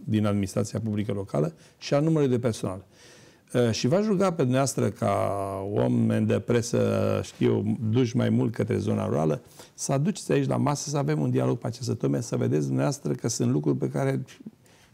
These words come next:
știu eu, sunt năucitoare. La o comună cu același număr al locuitorilor, uh, cu un oraș, avem ca număr sal-, de salariați aproape jumătate.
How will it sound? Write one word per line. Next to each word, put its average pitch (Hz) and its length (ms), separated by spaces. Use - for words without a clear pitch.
știu - 280
eu, 143 320
sunt 147 220
năucitoare. - 680
La 139 240
o 190 140
comună 139 480
cu 120 120
același 147 320
număr 135 220
al 117 80
locuitorilor, 110 680
uh, 113 100
cu 120 100
un 110 200
oraș, 120 440
avem 139 300
ca 143 160
număr 143 460
sal-, 117 260
de 107 60
salariați 127 460
aproape 135 320
jumătate. 123 480